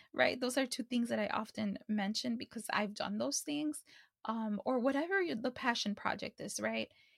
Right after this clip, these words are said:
Uh, maybe it's to sit down and write the business plan. And the moment that someone says something, you get discouraged.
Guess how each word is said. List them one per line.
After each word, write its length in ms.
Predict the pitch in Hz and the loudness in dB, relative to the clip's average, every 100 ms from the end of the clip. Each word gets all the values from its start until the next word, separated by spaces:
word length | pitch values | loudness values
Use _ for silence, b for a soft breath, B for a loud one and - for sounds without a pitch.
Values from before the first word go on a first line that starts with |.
| b b _ _ - | b b _ _ 4
Uh, 280 | 220 233 - | 6 6 6
maybe 360 | 240 269 330 | 6 6 6
it's 180 | 330 - | 4 2
to 120 | - | 2
sit 240 | 269 - 269 | 4 4 4
down 240 | 247 247 | 6 6
and 120 | 233 | 6
write 200 | 220 240 | 6 2
the 80 | - | 0
business 460 | 202 214 214 202 - | 2 2 2 0 -2
plan. 320 | - - 214 B B B B B - - | -4 -4 -4 B B B B B -8 4
And 240 | 269 254 | 8 10
the 60 | 262 | 10
moment 880 | 247 254 294 403 480 508 494 - - _ - | 10 10 8 6 2 0 -4 -10 -14 _ 0
that 640 | 214 240 233 226 202 - - | 6 8 10 8 6 2 -2
someone 460 | - - 285 349 311 | 2 4 6 4 2
says 420 | - - 220 226 | 0 4 4 4
something, 600 | - 233 220 240 226 226 b b b - | 4 2 4 2 4 2 b b b -10
you 120 | - 202 | -2 2
get 240 | 196 196 | 2 2
discouraged. 800 | 208 - - 185 165 - - | 0 0 2 2 0 -2 -6